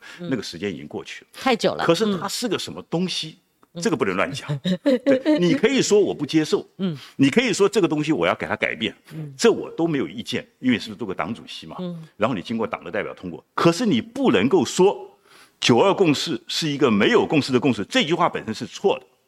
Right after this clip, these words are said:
Speaker 1: 嗯。
Speaker 2: 错就是错，对就是对。
Speaker 1: 嗯。
Speaker 2: 所以我今天跟你访问，我就把九二，九二理解的有两个共识，一个没有共识，讲给你听。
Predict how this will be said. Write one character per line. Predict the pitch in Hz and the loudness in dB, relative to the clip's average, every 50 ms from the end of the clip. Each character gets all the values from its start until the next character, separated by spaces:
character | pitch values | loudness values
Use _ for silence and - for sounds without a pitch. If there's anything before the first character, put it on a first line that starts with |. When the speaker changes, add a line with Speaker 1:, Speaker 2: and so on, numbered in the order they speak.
| _ | _
Speaker 1:
嗯。 | - 165 156 139 - _ _ - - - - - | -10 -10 -10 -10 -14 _ _ -20 -20 -20 -12 -6
Speaker 2:
错 | - - 240 277 233 | 0 4 4 4 4
就 | - 165 156 | 4 0 -2
是 | 143 139 | -4 -4
错， | - - 151 104 | -4 -4 -4 -2
对 | - - 185 | 0 0 -2
就 | 117 113 | -2 -2
是 | 107 - 113 | -6 -12 -8
对。 | - 170 131 - - _ _ - | -6 -4 -6 -6 -8 _ _ -16
Speaker 1:
嗯。 | 151 147 131 123 117 120 117 - - - - - | -14 -14 -14 -14 -16 -20 -20 -20 -20 -20 -14 -2
Speaker 2:
所 | - - 269 | 0 2 2
以 | 277 | 2
我 | 226 135 92 117 | 2 0 -2 -2
今 | - - 175 | -2 -2 -2
天 | 180 | -2
跟 | 170 185 175 | 0 -2 -2
你 | 165 165 | -2 -4
访 | 165 - 185 - | -4 -6 -6 -4
问， | - 208 185 - | -6 -8 -8 -6
我 | - 202 | -6 -4
就 | - 170 | -4 -2
把 | - - - | -2 -2 -2
九 | - - - - 98 85 | -4 -6 -8 -8 -6 -2
二， | 85 127 151 131 98 - - _ _ _ _ | 0 2 2 2 0 0 -6 _ _ _ _
九 | - - 101 85 110 | -2 0 0 2 2
二 | 156 175 127 | 2 2 2
理 | 104 82 78 80 208 175 | 0 -2 -6 -8 -8 -8
解 | 180 - - 67 - | -8 -8 -10 -12 -12
的 | - 82 - - | -14 -16 -16 -8
有 | - 98 135 | -4 -4 -2
两 | 160 139 107 - - | 0 0 -2 -2 -4
个 | 95 | -6
共 | 98 - 160 107 - | -6 -6 -6 -6 -6
识， | - - 104 - _ - | -8 -12 -12 -16 _ -12
一 | 127 135 | -4 -2
个 | 143 117 | -2 -2
没 | 90 123 | 0 -2
有 | 143 78 | -4 -4
共 | - - 92 | -4 -6 -8
识， | 80 - - - - - - - - - _ | -10 -10 -14 -18 -20 -20 -20 -20 -20 -18 _
讲 | - - 92 85 | -4 -4 -4 -2
给 | 101 | -4
你 | 95 78 | -8 -8
听。 | - - - 76 76 | -10 -12 -12 -14 -14